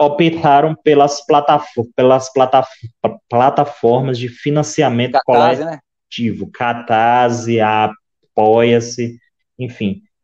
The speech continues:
Speaker 1: E
Speaker 2: Ah,
Speaker 1: tem
Speaker 2: legal.
Speaker 1: sido através dessas plataformas que a gente tem conseguido resultados bons, porque se fosse de-, de-, depender mesmo do que,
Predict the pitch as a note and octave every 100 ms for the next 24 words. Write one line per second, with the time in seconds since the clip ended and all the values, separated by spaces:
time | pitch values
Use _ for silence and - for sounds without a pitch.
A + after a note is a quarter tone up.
0 | - A#2 C3 C#3 D3+ D3+ - - - -
1 | D3 C#3+ C3+ C#3 - _ _ _ _ _
2 | _ _ - A2 A#2+ D3 C#3 B2+ B2 B2+
3 | C3 C3+ - - B2+ C3 B2+ - A2+ A#2
4 | B2+ - C3+ A#2+ - B2 A#2+ B2 A#2+ B2+
5 | A#2+ B2 B2 C3+ - - A2+ A#2+ A#2+ A2+
6 | G#2 A2 C3 - - _ _ _ _ _
7 | - G#2 - - A2+ A#2 A#2+ A#2+ A2 G2+
8 | F#2+ F#2+ _ _ _ - - A2+ A#2 A2+
9 | B2 A#2+ - A2+ A2+ A2 - - G#2+ G#2+
10 | A2+ A2 A2 G#2+ G#2+ - A2 G#2 G#2 G#2+
11 | G#2 G#2+ G#2+ G#2+ G#2 G#2 - G#2+ G2+